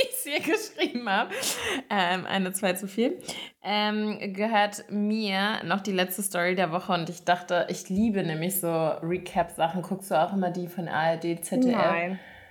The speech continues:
Speaker 1: Diese, ah, ah, ich rat,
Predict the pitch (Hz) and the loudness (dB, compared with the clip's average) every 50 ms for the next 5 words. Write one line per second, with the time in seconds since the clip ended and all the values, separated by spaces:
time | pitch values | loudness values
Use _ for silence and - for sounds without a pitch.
0 | - - _ _ - 185 175 170 175 175 151 151 - - - - 190 202 - - | -20 -20 _ _ -6 -6 -2 0 2 2 4 2 2 0 -2 -8 -10 -10 -12 -14
1 | - - _ _ _ _ _ _ _ _ _ _ _ - 95 117 131 - - - | -20 -20 _ _ _ _ _ _ _ _ _ _ _ -2 0 0 0 0 -4 -6
2 | - - 170 180 170 151 165 185 190 - - - - 185 190 190 185 | -8 -6 -2 0 0 0 0 -2 -2 -4 -4 -4 0 0 0 0 0